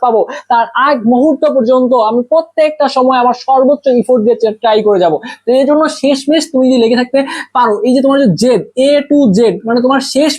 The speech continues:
পর্যন্ত তোমার এই জেদটা তোমার সঙ্গী হতে হবে এবং তোমাকে যে কাজটা করতে হবে, ঠিক আছে, তোমাকে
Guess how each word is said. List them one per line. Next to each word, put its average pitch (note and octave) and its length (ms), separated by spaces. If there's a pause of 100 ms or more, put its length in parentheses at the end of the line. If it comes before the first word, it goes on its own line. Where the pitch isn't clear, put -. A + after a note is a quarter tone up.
পর্যন্ত C#4+ 340
তোমার C4+ 160 (120)
এই B3 60 (100)
জেদটা G#3 300
তোমার B3+ 160 (320)
সঙ্গী C4+ 320
হতে C#4 200
হবে C#4+ 140 (300)
এবং C#4 120 (100)
তোমাকে C#4+ 240
যে B3 120
কাজটা A3 280
করতে A#3 260
হবে, B3+ 140 (220)
ঠিক D4 100
আছে, C4 120
তোমাকে C4 160